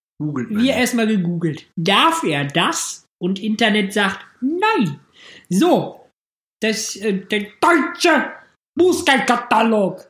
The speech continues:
Speaker 1: Ich hau
Speaker 2: sagt
Speaker 1: dir
Speaker 2: für
Speaker 1: gleich eine
Speaker 2: diese,
Speaker 1: rein, wenn du
Speaker 2: sagt
Speaker 1: weiter
Speaker 2: für
Speaker 1: mit dem
Speaker 2: diesen Verstoß sind zehn Euro angebracht, wenn du einen Verkehrsunfall verursachst.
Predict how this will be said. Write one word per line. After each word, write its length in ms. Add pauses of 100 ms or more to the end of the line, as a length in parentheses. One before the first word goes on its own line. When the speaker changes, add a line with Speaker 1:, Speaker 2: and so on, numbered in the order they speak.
(200)
Speaker 1:
Ich 80
hau 120
Speaker 2:
sagt 120
Speaker 1:
dir 80
Speaker 2:
für 140
Speaker 1:
gleich 120
eine 80
Speaker 2:
diese, 240
Speaker 1:
rein, 180
wenn 80
du 60
Speaker 2:
sagt 200
Speaker 1:
weiter 180
Speaker 2:
für 160
Speaker 1:
mit 80
dem 120
Speaker 2:
diesen 540
Verstoß 920
sind 200
zehn 460
Euro 540
angebracht, 800 (360)
wenn 180
du 120
einen 580 (240)
Verkehrsunfall 1120
verursachst. 880